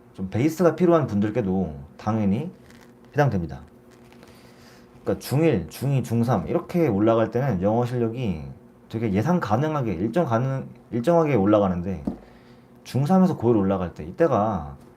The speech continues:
팍 뛰잖아요. 그래서 그 과도기를 잘 넘기는 게 중요합니다. 그래서 그때가 중요한데 잘 넘기지 못한 분들은 고등학교에 올라가서도 고생을 하고 계실 거예요.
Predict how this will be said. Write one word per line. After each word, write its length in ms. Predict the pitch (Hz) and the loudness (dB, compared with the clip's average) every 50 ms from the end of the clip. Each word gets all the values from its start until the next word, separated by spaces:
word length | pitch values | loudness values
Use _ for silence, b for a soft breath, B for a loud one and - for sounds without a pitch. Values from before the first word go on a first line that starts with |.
| - - - _ - | -20 -20 -20 _ -18
팍 200 | - - - - | -16 -16 -10 -6
뛰잖아요. 460 | - 160 160 185 156 101 78 87 92 - - - B B B B B B B B B B - | -4 0 2 2 2 0 -2 -6 -10 -12 -14 -16 B B B B B B B B B B -18
그래서 160 | - - 92 - | -14 -14 -14 -10
그 440 | - 107 110 110 110 107 104 104 98 | -6 -4 -2 -2 0 0 -2 -2 -4
과도기를 460 | - - 107 127 151 147 147 151 139 | -2 -2 -2 0 0 0 0 0 0
잘 100 | 117 123 | 0 0
넘기는 360 | 98 98 92 107 120 131 131 131 | 0 0 0 0 -2 -2 -2 -2
게 80 | 120 | -2
중요합니다. 720 | 110 - - 104 95 98 123 143 131 98 80 78 92 117 131 - B B B B B B B B B | -4 -2 -2 0 0 0 -2 -4 -4 -6 -6 -6 -8 -12 -14 -16 B B B B B B B B B
그래서 140 | B - - | B -20 -14
그때가 180 | - - 120 117 | -8 -6 -6 -6
중요한데 600 | - 104 101 101 123 120 113 127 131 98 - - B B B B B B B B B B B B | -4 -2 -2 -2 -2 -2 -2 -2 -4 -4 -4 -8 B B B B B B B B B B B B
잘 180 | - - 139 131 | -4 0 2 2
넘기지 400 | 110 104 117 120 151 156 143 147 | 2 2 0 0 -2 -2 -2 -4
못한 540 | 101 82 95 190 - 175 180 180 175 170 151 | -4 -4 -6 -4 0 0 2 2 2 0 -2
분들은 560 | 147 139 123 120 123 139 147 160 160 160 151 | -2 -2 -2 -2 -2 -2 -2 -4 -6 -8 -6
고등학교에 460 | - - 117 139 139 143 139 139 143 | -4 -2 0 0 0 0 0 0 0
올라가서도 640 | 120 98 110 120 127 117 107 101 101 104 110 120 - | 2 4 4 4 4 2 0 -6 -8 -6 -6 -4 -2
고생을 380 | - 110 113 160 175 170 165 | 0 0 2 2 2 2 2
하고 160 | 156 135 120 101 | 0 0 -2 -2
계실 240 | 101 92 92 85 | -2 -2 -4 -6
거예요. 480 | - 82 78 73 73 80 82 78 69 69 | -6 -8 -10 -10 -10 -10 -10 -12 -12 -16